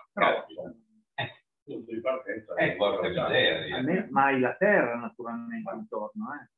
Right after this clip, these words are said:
Speaker 2: Poi hai un bene che secondo me è fondamentale, che è l'aria.
Speaker 1: Certo.
Speaker 2: L'aria vivibile, respirabile, io penso ancora per dieci anni, venti forse, no? Però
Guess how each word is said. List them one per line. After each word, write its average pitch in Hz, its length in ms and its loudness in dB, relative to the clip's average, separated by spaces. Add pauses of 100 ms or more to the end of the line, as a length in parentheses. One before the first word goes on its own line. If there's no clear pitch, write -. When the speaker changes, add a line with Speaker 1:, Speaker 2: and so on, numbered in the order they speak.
Speaker 2:
Poi 208 220 6
hai 101 200 8
un 98 160 0
bene 120 480 2
che 85 240 -4
secondo 82 320 -20
me 113 120 -4
è - 40 -6
fondamentale, - 1000 -6 (180)
che 82 80 -20
è 95 140 -6
l'aria. 82 600 -2 (480)
Speaker 1:
Certo. 135 280 -14
Speaker 2:
L'aria 110 320 2
vivibile, 80 720 -6
respirabile, 92 680 0
io 101 180 0
penso 101 280 -6
ancora 92 320 -6
per 87 300 -14
dieci 76 180 -20
anni, 92 500 -6 (280)
venti - 680 -6
forse, - 600 -10 (260)
no? 110 320 -4 (1400)
Però 101 360 4